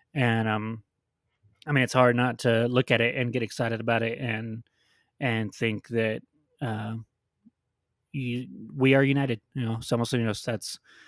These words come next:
that's what I think about when I hear it. And, and, uh, it's gonna just continue to better this club, um, and this organization and ev-, and this community, which is what they've wanted all along. So, um,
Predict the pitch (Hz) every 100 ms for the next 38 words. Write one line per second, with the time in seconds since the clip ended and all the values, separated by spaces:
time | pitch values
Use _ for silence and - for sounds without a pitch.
0 | - - _ _ - 139 117 123 117 117
1 | 123 113 - 117 113 110 120 123 117 110
2 | 107 107 127 - _ _ 143 113 107 107
3 | 113 123 - _ _ _ - 113 - 110
4 | 107 104 110 104 - _ _ _ _ _
5 | - 120 135 120 110 107 117 113 113 110
6 | - 127 117 113 117 - - - 117 107
7 | 104 107 117 - _ _ _ _ _ -
8 | 123 107 120 113 123 117 107 110 - 113
9 | 107 107 110 139 139 110 110 - 113 107
10 | 107 110 107 110 - 113 107 147 143 117
11 | 110 - 120 117 107 - - - - _
12 | 135 143 135 143 135 127 107 - - 123
13 | 113 104 - _ _ _ _ 139 113 107
14 | 107 110